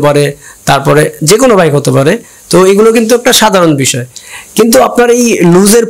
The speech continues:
পরিমাণটা যদি অতিমাত্রায় বেশি মনে হয়, সেই ক্ষেত্রে আপনি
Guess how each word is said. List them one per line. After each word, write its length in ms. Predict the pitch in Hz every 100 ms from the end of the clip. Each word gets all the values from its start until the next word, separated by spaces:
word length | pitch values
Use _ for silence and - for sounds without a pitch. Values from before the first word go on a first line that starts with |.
| 196
পরিমাণটা 380 | 190 214 220 220 214
যদি 160 | 233 226 - 175 196
অতিমাত্রায় 760 | 202 247 233 226 220 214 208 - - 143 170
বেশি 340 | 185 - 220 202 160 156
মনে 200 | 185 214 147
হয়, 220 | 156 233 254 _ _ - -
সেই 140 | 214
ক্ষেত্রে 260 | 220 220 240 262 - 156
আপনি 160 | 180